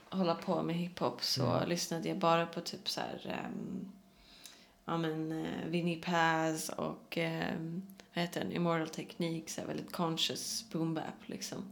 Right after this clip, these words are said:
Speaker 1: Och då tyckte jag så här, "Nej, jag kommer aldrig börja använda autotune." Och det är så himla ironiskt, för nu gör jag ju bara det, <laughs> typ. Ehm, jag tycker det är dumt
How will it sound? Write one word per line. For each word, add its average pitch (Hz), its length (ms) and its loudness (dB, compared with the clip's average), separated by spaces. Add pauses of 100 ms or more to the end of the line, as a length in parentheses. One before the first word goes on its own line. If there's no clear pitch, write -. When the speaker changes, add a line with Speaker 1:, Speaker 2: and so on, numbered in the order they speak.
(560)
Speaker 1:
Och 160 80 -2
då 165 80 0
tyckte - 320 -4
jag - 60 -10
så 151 100 -4
här, 156 60 2
"Nej, 180 240 10
jag 180 140 6
kommer 180 260 4
aldrig 190 420 6
börja 180 160 10
använda 175 440 6
autotune." 180 720 0
Och 170 100 4
det 175 60 10
är 185 60 10
så 190 100 6
himla 180 480 8
ironiskt, 185 800 10
för 165 60 4
nu 170 240 4
gör 185 260 6
jag - 180 6
ju 147 140 4
bara 185 320 6
det, - 220 0
<laughs> - 200 -4
typ. 196 140 2 (580)
Ehm, 156 520 6 (460)
jag 180 140 6
tycker 190 180 6
det 165 60 8
är 160 160 0
dumt 220 420 8